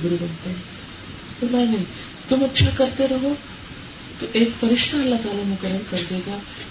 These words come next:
جو تیری طرف سے ان کو جواب دیتا رہے گا، اور وہ سارا اجر لکھا جاتا رہے گا، اور قیامت کے دن انسان کو اس کا سارا صلہ مل جائے گا جو انسانوں سے نہ پا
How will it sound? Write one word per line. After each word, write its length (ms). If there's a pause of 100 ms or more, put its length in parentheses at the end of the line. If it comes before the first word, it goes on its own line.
(140)
جو 140
تیری 260
طرف 240
سے 120
ان 160
کو 120
جواب 340
دیتا 280
رہے 160 (100)
گا، 60 (1300)
اور 140 (100)
وہ 100
سارا 440
اجر 220 (420)
لکھا 380
جاتا 340
رہے 160 (100)
گا، 60 (520)
اور 160
قیامت 420
کے 140
دن 120
انسان 460
کو 60
اس 160
کا 80
سارا 360
صلہ 340
مل 220
جائے 200
گا 60 (420)
جو 120
انسانوں 460
سے 160
نہ 140 (100)
پا 60